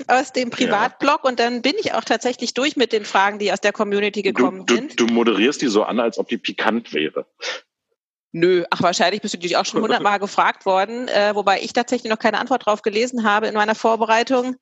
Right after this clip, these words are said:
Speaker 1: Könntest du dir eine Kurzhaarfrisur vorstellen?
Speaker 2: Nein. <laughs> Da gibt's eine ganz klare Antwort, nein.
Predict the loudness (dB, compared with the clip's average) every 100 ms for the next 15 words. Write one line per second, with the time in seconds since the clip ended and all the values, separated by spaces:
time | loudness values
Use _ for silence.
0 | -14 -16 -18 -20 _ _ _ _ _ _
1 | -2 0 -2 0 2 2 0 -2 2 0
2 | -2 -2 -2 0 -2 -2 -6 -8 _ _
3 | _ _ _ _ _ _ _ _ 0 0
4 | -2 -10 _ _ _ _ _ _ _ -10
5 | -2 0 0 -2 0 0 0 -2 0 2
6 | 2 2 0 0 -2 0 0 2 2 4
7 | 0 -4